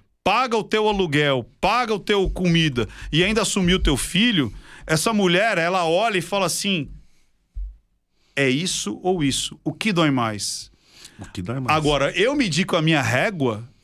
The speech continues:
Speaker 1: é muito fácil.
Speaker 2: Fica fácil.
Speaker 1: Você entendeu? E quando eu vi, aí só pra fechar lá do Jairinho, porque eu coloquei ele na entrada cena do crime,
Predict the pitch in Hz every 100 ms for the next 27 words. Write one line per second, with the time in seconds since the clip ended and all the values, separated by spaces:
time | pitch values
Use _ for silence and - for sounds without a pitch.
0 | - 185 151 151 208 - 269 285 - -
1 | 98 135 165 190 143 - 87 - - -
2 | - 156 143 139 127 180 180 - - 165
3 | 156 240 320 285 220 190 131 143 131 113
4 | - 143 143 - 185 175 151 151 - 143
5 | 131 127 120 117 117 113 165 190 117 -
6 | 127 - 123 - 127 117 123 123 120 117
7 | 120 - 117 110 101 151 196 143